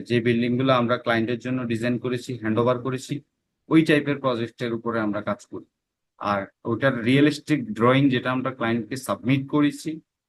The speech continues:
ওই সাবমিটেড প্রজেক্টের, আহ, আমরা কাজগুলো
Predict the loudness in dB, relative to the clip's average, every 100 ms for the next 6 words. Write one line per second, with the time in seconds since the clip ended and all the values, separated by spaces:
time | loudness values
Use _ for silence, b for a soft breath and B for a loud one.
0 | _ -8 -2 -2 2 2 2 -2 -4 -4
1 | -4 -8 -8 -8 -8 _ _ -2 4 6
2 | 6 2 _ _ -4 2 4 4 2 -4
3 | -10 -2 -2 -2 -2 0 -2